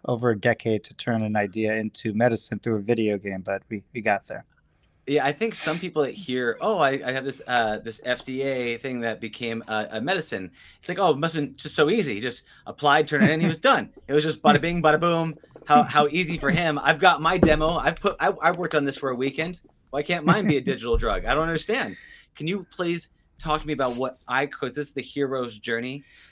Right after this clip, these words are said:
Speaker 2: um,
Speaker 1: Yeah.
Speaker 2: uh, some of your threshold guardians that you did battle with in order to
Speaker 1: Yeah.
Speaker 2: have a, a, um,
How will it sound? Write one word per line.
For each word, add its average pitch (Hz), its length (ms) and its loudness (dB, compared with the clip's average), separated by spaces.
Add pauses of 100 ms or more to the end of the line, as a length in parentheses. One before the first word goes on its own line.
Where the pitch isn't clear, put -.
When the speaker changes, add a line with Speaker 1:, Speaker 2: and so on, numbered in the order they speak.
Speaker 2:
um, 127 260 4
Speaker 1:
Yeah. 120 360 2
Speaker 2:
uh, 123 60 0
some 151 240 -4
of 143 60 -4
your 131 160 -2
threshold 131 640 -4
guardians 127 640 -4 (280)
that 117 120 -6
you 131 140 -6
did 135 240 -2
battle 123 340 0
with 151 340 -2
in 123 220 -10
order 131 280 -4
to 127 100 2
Speaker 1:
Yeah. 98 140 4
Speaker 2:
have 123 480 -2
a, 110 360 -2 (400)
a, 117 360 2
um, 101 460 0